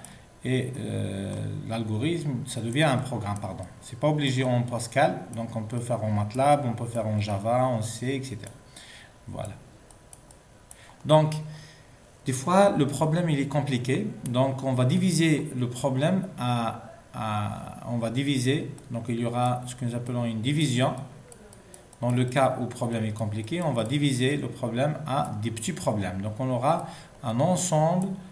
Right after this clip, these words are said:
de ce problème, des petits problèmes qui sont faciles à résoudre. Donc, l'idée, c'est ça. Donc, chaque ce problème, on va créer,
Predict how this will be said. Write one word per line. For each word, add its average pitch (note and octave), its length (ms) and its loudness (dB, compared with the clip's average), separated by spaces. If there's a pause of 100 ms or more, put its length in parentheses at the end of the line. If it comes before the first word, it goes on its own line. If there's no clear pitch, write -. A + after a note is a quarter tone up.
(280)
de D3+ 360 0 (120)
ce - 440 -2
problème, A#2 640 0 (200)
des G#2+ 120 -2
petits E3+ 340 -6 (140)
problèmes F#2+ 400 -6 (540)
qui B2+ 100 -8
sont - 160 -6
faciles D3+ 320 2
à D3 60 8
résoudre. G#2+ 360 0 (2000)
Donc, B2+ 160 -2
l'idée, C3 220 0
c'est A#2 140 -2
ça. - 340 2 (420)
Donc, C3 200 0
chaque G#3 240 2
ce - 100 2
problème, E3 460 4
on E3 100 4
va C#3+ 140 4
créer, D#3+ 580 2